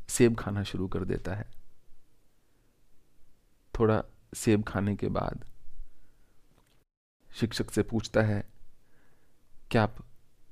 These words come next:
बता सकते हैं कि ये सेब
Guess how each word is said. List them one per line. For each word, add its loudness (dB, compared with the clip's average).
बता 8
सकते 0
हैं 0
कि -2
ये 0
सेब 2